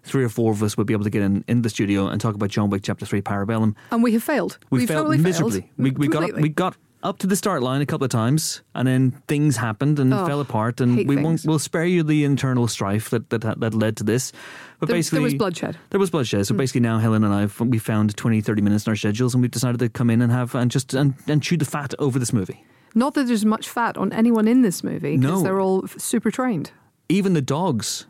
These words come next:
Speaker 2: Even the
Speaker 1: Just
Speaker 2: dogs.
Speaker 1: lean and
Speaker 2: <laughs>
Speaker 1: mean cock-biting machines.
Speaker 2: And they're all very good boys, aren't they?
Speaker 1: They
Speaker 2: They're
Speaker 1: really
Speaker 2: very good
Speaker 1: are.
Speaker 2: boys.
Speaker 1: Fourteen out of ten,
Speaker 2: <laughs>
Speaker 1: I would say, for this.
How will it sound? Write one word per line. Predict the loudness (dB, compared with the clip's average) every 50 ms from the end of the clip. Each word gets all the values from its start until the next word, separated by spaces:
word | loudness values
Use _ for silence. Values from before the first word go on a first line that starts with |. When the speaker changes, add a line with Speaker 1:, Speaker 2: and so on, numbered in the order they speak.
| _ -4
Speaker 2:
Even | 0 0 2 2 2 4
the | 4
Speaker 1:
Just | 2 2 2
Speaker 2:
dogs. | 2 2
Speaker 1:
lean | 2 4 2 2 4 4 4 4 4 4 2 0 -2
and | 0 2 2 4 4
Speaker 2:
<laughs> | 4 4
Speaker 1:
mean | 4 2 4 4 4 4 2 2 0 -6 _ -16 -8 -6 -4 -4 -6 -6 _ _ -20 -14 -8 -6 -6 -6 -4 -4
cock-biting | -4 -2 -2 -4 -4 -6 -4 -2 0 2 2 4 2
machines. | 2 2 2 2 2 2
Speaker 2:
And | 4 2 2
they're | 2 0 0 0
all | 0 0 0 0
very | -2 -4 -4 -2 0 0 0
good | 0 -2 -2 -2
boys, | -4 -4 -2 -2 -2 -2
aren't | -4 -4 -2
they? | 0 0 0 0 0 -2
Speaker 1:
They | 0 2
Speaker 2:
They're | 2
Speaker 1:
really | 4 4 2
Speaker 2:
very | 2 2 2
good | 2
Speaker 1:
are. | 2 2 0
Speaker 2:
boys. | 0 0 0
Speaker 1:
Fourteen | 0 0 2 2 0 0
out | 0 0 0
of | 0
ten, | 0 0 2 2 2 2 0 -2 -10 -12 -6 -2 -2 0 2 2 0
Speaker 2:
<laughs> | 0 2 0 -2 -2 0 0 -2 0 0
Speaker 1:
I | -2 0 2
would | 2 0 0
say, | 0 0 0 0
for | 0 0 0
this. | 2 2 2 0 -2